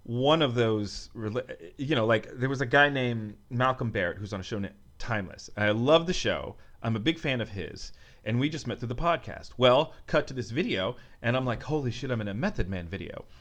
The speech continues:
And I'm sitting in the, in wardrobe, uh, and some guy goes, "Hey!" And I look up, and it's Malcolm, a guy who I've always wanted to work with.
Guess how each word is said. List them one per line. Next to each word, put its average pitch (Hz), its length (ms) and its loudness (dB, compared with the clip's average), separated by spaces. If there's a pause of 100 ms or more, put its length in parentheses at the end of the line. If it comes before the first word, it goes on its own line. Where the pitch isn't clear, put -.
(140)
And 110 80 -4
I'm 120 120 -2
sitting 147 360 -6
in 139 200 -2
the, 104 440 2
in 110 200 -2
wardrobe, 110 560 0 (520)
uh, 101 340 4 (140)
and 110 220 2
some 127 200 2
guy 117 200 4
goes, 110 200 0
"Hey!" 370 420 8
And 113 120 0
I 113 40 2
look 117 200 0
up, 110 220 -2
and 117 100 0
it's 117 180 -4
Malcolm, 131 460 -6 (760)
a 147 80 4
guy 147 400 6
who 185 500 0
I've 320 340 -4 (120)
always 262 360 -2
wanted 156 200 -2
to 120 80 -2
work 120 240 -4
with. - 280 -14